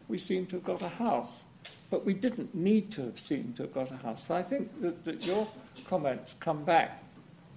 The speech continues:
for me in a circle with you two guys somewhere sitting in the middle, lo-, lovely, amazing stuff,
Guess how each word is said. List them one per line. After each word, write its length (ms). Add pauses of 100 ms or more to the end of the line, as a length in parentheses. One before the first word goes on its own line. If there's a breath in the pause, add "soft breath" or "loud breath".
(160)
for 80
me 160
in 120
a 60
circle 500 (300 loud breath)
with 220 (400 soft breath)
you 160
two 180
guys 420
somewhere 300
sitting 380
in 120
the 60
middle, 480 (340)
lo-, 380
lovely, 380
amazing 560
stuff, 440